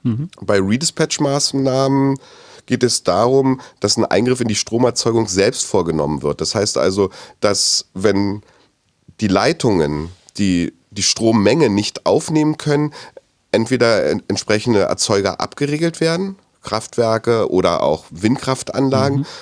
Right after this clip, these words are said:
Speaker 2: oder halt, dass, ähm, die dann erzeugte Energie oder der dann erzeugte Strom, ähm, zwischengespeichert wird, um ihn dann wieder ins Stromnetz einzuleiten, wenn,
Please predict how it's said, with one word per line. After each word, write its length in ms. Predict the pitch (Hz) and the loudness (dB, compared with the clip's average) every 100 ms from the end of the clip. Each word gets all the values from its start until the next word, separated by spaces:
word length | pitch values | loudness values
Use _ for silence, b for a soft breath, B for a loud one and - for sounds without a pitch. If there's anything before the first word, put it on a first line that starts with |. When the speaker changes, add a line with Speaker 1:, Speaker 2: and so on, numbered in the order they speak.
| B - | B 0
Speaker 2:
oder 320 | 123 127 123 | 4 4 2
halt, 320 | 120 117 - | 0 0 0
dass, 420 | 113 107 - - - | 0 0 0 -2 0
ähm, 420 | 107 101 98 98 | 2 4 2 0
die 320 | 92 98 95 - | -2 -2 -2 -2
dann 220 | 107 123 | 0 2
erzeugte 540 | 107 - 110 107 - | 0 0 0 0 -2
Energie 760 | - 101 95 85 101 117 127 135 - | 0 0 0 -2 -2 -2 -2 -6 -10
oder 280 | - - 69 | -4 -2 -2
der 140 | 76 80 | -4 -2
dann 180 | 87 | 0
erzeugte 340 | 90 - 85 85 | -2 -2 -4 -2
Strom, 480 | - - 98 104 107 B B B | -6 0 2 2 -2 B B B
ähm, 240 | 98 98 92 | 0 0 0
zwischengespeichert 920 | - 120 131 110 - 95 110 113 - - - _ | 0 2 2 0 0 0 2 -2 -4 -16 -18 _
wird, 380 | 104 120 139 - | 0 2 2 0
um 260 | - 104 | 0 0
ihn 220 | 101 101 92 | 0 0 0
dann 300 | 101 120 120 | 0 0 0
wieder 180 | 113 | 0
ins 100 | 107 | 0
Stromnetz 460 | - - 110 110 - | -2 -2 0 0 0
einzuleiten, 1600 | - 101 - 110 90 - - - _ _ _ 104 101 107 110 92 | -2 -2 -2 -6 -8 -16 -20 -20 _ _ _ 0 0 0 0 0
wenn, 300 | 98 98 92 | 2 2 -2